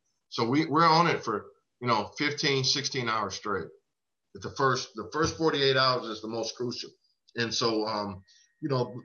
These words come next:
but one of the things, like I say, you know, we, I, I, I, I ca-, I don't know what I did with it, but it was a little, we had a, a, a mantra that we used to, um, read. I, I don't know what I did with it. I thought I had it, but it was a, you know, and one of the saying that no one has a right to take someone else's life,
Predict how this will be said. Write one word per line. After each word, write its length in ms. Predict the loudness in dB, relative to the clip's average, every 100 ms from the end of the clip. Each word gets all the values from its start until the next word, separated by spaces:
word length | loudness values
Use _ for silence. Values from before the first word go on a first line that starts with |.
| _
but 160 | -6 -4
one 140 | 0
of 60 | 2
the 180 | 2 0
things, 240 | -2 -2
like 120 | -2
I 40 | -2
say, 220 | -2 -2
you 100 | -2
know, 140 | -4
we, 440 | -2 -2 -2 -4 -8 _ _ _ -6
I, 60 |
I, 440 | -2 -2 -2 0 0
I, 200 | 0 -2
I 40 |
ca-, 200 | -4 -6
I 80 | -4
don't 140 | -2 -2
know 140 | -2
what 140 | -2
I 100 | -4 -4
did 180 | -4 -2
with 160 | -4
it, 80 | -4
but 120 | -4
it 60 | -2
was 160 | -2 -2
a 40 |
little, 320 | -4 -4 -4
we 140 | -4 -4
had 120 | -4
a, 120 | -6 -10 -20 _ _ -12
a, 340 | -12 -10 -8
a 40 | -4
mantra 480 | 2 2 2 -4 -6
that 200 | -6 -4
we 100 | -6
used 300 | -6 -8 -8
to, 80 | -8
um, 400 | -6 -4 -6 -6
read. 360 | -2 0 0 -2 -8 -20 -20 _ -8
I, 120 | -6 -6
I 80 | -6
don't 180 | -6
know 120 | -4 0
what 160 | 2
I 140 | 2 2
did 240 | 0 0
with 140 | -2
it. 40 | -4
I 60 | -6
thought 160 | -4 -2
I 160 | -2
had 120 | -4 -6
it, 80 |
but 140 | -4 -6 -4 0
it 140 | 0
was 180 | 0 -2
a, 120 | -8 -10 _ _ -2
you 60 |
know, 320 | 2 2 2
and 280 | 0 0 2
one 120 | 2
of 80 | 2
the 60 | -2
saying 340 | -2 -2 -2
that 220 | -2 -2
no 160 | -4 -4
one 200 | -2 -4
has 220 | -4 -6 -6
a 60 |
right 260 | -4 -6 -6
to 80 | -8
take 200 | -8 -8
someone 340 | -10 -12 -12
else's 320 | -12 -14 -10
life, 280 | -6 -4 -4